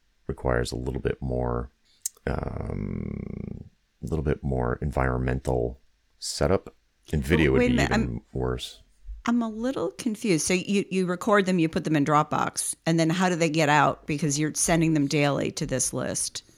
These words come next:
Speaker 1: Yep. Well, so they, so on my phone, they go into Dropbox, and then I can do it on my phone, but usually I'll go on my computer and just upload all five of them to Transistor where I host that.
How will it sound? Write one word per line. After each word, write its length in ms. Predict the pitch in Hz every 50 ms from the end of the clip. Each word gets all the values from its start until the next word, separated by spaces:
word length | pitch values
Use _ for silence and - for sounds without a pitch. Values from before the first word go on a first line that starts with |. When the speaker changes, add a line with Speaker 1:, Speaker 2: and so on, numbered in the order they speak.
| _ -
Speaker 1:
Yep. 220 | - 82 - - - -
Well, 160 | - 80 78
so 160 | - - 82
they, 220 | 80 80 - - - - -
so 220 | - - - 78
on 100 | 76 73
my 120 | 73 71 71
phone, 260 | - - 107 107 110
they 80 | 110
go 140 | 95 90 87
into 120 | 87 85 78
Dropbox, 760 | - 71 65 62 - - 64 60 60 - - - - - - -
and 160 | - 76 71
then 300 | 71 69 69 69 71 - _ _ _ _ -
I 60 | 78
can 280 | - - - 165 180
do 100 | 190 170
it 60 | 160 151
on 80 | 127
my 120 | 110 104 101
phone, 400 | - - - 87 85 82 82 76
but 120 | 78 -
usually 440 | 85 95 98 98 95 92 90 - -
I'll 100 | - 80
go 380 | 71 - 73 73 73 71 - - -
on 420 | 69 69 67 67 65 64 65 - -
my 100 | 67 69
computer 580 | - 69 67 - - 71 67 65 65 65 - -
and 140 | 69 67 65
just 400 | - 62 64 - - - - -
upload 340 | - 73 - - 67 64 64
all 100 | 64 64
five 320 | - - 62 62 60 57
of 100 | 60 60
them 300 | 60 60 60 60 58 - - -
to 440 | - - 62 58 60 60 58 60 - - _ _ _ _ _ -
Transistor 520 | - - 69 64 60 64 64 - - -
where 180 | 55 - - -
I 40 | -
host 260 | - - - - -
that. 240 | 50 50 - -